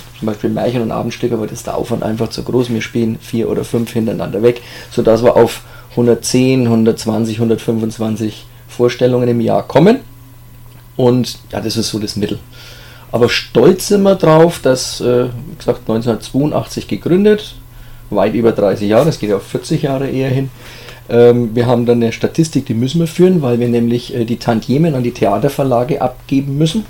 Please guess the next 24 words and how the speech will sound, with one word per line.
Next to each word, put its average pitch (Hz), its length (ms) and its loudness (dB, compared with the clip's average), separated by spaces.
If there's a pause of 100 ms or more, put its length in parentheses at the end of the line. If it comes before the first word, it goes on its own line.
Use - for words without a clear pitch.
Das 120 140 -10
ist 120 220 -6
das 107 100 -4
alles 113 280 -4
pfeilgrad 117 760 -2
aufnotiert 151 640 0
und - 120 -4
in 113 140 -6
Statistiken - 600 -6
drin. 135 220 -2 (640)
Und 127 140 2
da 120 100 8
haben 123 160 4
wir 143 80 6
über 135 220 4
die 120 120 -2
fast - 280 0
vierzig 131 340 0
Jahre 120 240 2
einen 120 160 0
Zuschauerdurchschnitt 131 1000 -2
von 117 360 -2 (360)
zweiundachtzig - 960 -4
Prozent. - 580 -6